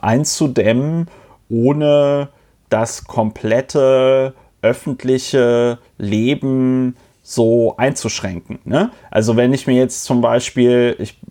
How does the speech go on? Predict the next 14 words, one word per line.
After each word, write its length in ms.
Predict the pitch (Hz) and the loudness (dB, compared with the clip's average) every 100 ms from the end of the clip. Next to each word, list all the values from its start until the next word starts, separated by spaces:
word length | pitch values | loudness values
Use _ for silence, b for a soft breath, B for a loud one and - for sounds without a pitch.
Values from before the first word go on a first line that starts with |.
| - | -4
bin 100 | 120 | 0
jetzt 240 | 127 120 | 0 0
hier 140 | - - | -4 -4
auf 140 | 113 | -2
der 160 | 120 110 | 0 0
Seite 340 | 104 117 135 | 2 0 0
von 280 | - 117 107 | -4 -2 -2
Zeit 400 | - 110 123 143 | -2 0 0 0
punkt 20 | |
de, 400 | 143 113 135 139 | -2 0 0 0
die 160 | 120 113 | 0 0
haben 240 | 120 120 | 0 0
so 160 | 113 110 | 0 0
eine, 480 | 107 104 104 104 | 2 2 2 -2